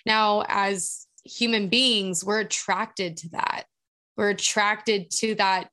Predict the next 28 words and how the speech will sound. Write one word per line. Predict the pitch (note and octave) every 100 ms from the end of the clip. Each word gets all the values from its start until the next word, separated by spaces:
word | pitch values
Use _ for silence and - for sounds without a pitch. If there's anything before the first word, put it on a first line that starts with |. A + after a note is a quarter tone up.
| _ -
humanity | - - A3+ G#3+ G3 G#3 G#3+ F#3+ F#3 F#3
inside | F3 E3+ F3+ F#3 F3+
of | D#3
it. | D3 - _ - -
So, | - B3 A#3 A3+ G#3+ G3 - _ _
you | A#3
know, | A3+ G#3 G3
we've | G#3 A3+
seen, | - - B3+ B3+ A#3+ A3+ G3+ F#3 _ _
for | - A3+
example, | G#3 G#3 G3+ F3+ F3
like, | E3+ E3 - _ _
the | G3+ G#3
generations | G#3+ B3 B3+ A3+ A#3 - A3 G3+
before | F3 F#3 G3 G3+ F#3+
us, | D#3 - F#3
right? | F3+ G3+ A3
They | G3+
grew | G#3 G#3+ A3+
up | G#3
with | G3 F3
these | F#3+ E3 -
big | A3 G#3+ F#3+
corporations, | - G3 F3 E3+ E3+ - - - - - - - -
the | -
Procters | A3 G#3 G#3 G#3+ G3+
and | G3 F#3+
Gambles. | G3 F#3 E3+ C#3+